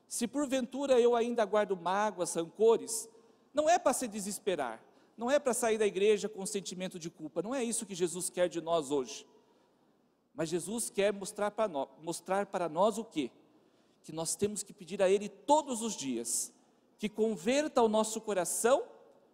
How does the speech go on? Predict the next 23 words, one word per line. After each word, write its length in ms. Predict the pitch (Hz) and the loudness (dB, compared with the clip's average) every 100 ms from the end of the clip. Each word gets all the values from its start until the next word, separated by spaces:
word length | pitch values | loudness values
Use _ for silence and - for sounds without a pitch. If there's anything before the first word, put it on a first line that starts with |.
| _ | _
para 140 | 190 196 | -4 -2
que 120 | 277 | 0
um 80 | 262 | 0
dia 460 | 165 190 123 117 - _ _ _ - | 0 0 -2 -4 -12 _ _ _ -6
nós 180 | 175 - | -4 -4
possamos 480 | 185 - 226 220 | -4 0 2 0
tirar 300 | 220 196 196 | 0 2 2
do 100 | 185 | 2
nosso 320 | 180 180 - - | 0 0 -2 -4
coração 720 | 190 160 - - 214 269 - - - _ _ _ _ | 0 2 0 0 4 4 2 -8 -20 _ _ _ _
toda 220 | 240 233 | 0 2
a 20 | 190 | 0
falta 460 | - 170 175 170 | 0 0 0 -4
de 100 | 151 | -12
perdão, 640 | - 143 127 147 185 226 - - _ _ _ - | -4 -4 0 4 4 2 -8 -20 _ _ _ 4
todo 200 | 233 220 | 4 4
o 40 | |
rancor 460 | 196 175 - 175 170 | -4 -6 -4 -2 -2
e 60 | |
mágoa 520 | 143 135 143 135 143 143 _ _ - | -2 -2 -2 -4 -6 -8 _ _ -14
que 120 | - | -8
possa 600 | - 135 135 - 139 135 _ | -2 0 0 -2 -4 -6 _
existir. 580 | 135 123 131 - - | -6 -6 -8 -10 -10